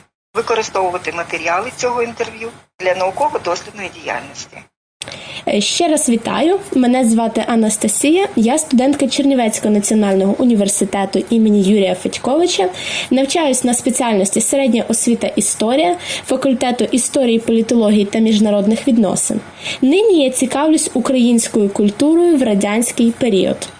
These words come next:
Speaker 2: Шановна Людмила Григорівна, розкажіть, будь ласка, кілька слів про себе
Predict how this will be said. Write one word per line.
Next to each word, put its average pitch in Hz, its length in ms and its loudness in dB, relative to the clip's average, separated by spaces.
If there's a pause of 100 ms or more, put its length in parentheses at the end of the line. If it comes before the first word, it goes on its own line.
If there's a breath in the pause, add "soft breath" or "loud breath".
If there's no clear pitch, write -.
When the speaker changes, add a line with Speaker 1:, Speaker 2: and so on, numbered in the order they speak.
(340 loud breath)
Speaker 2:
Шановна 370 640 2
Людмила 262 440 4
Григорівна, 220 640 0 (260 loud breath)
розкажіть, 370 540 0
будь 247 160 4
ласка, 254 380 0
кілька 247 440 0
слів 233 300 2
про 202 180 -2
себе 349 480 0